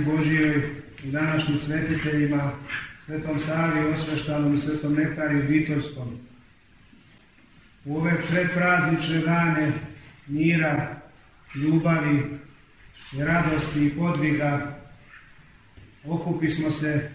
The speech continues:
i okupljamo se iznova i iznova, od nedelje do nedelje, od praznika do praznika,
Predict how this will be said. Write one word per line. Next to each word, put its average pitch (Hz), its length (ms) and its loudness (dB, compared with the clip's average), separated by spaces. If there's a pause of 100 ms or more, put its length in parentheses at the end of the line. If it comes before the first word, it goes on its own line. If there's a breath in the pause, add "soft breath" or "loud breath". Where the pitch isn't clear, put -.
i 151 120 0
okupljamo 156 640 0
se 156 220 0
iznova 151 460 2
i 160 120 4
iznova, 156 520 2 (460)
od 139 120 -4
nedelje 156 420 4
do 147 160 0
nedelje, 156 640 2 (240)
od 135 160 -10
praznika 147 540 0
do 143 120 0
praznika, 151 920 0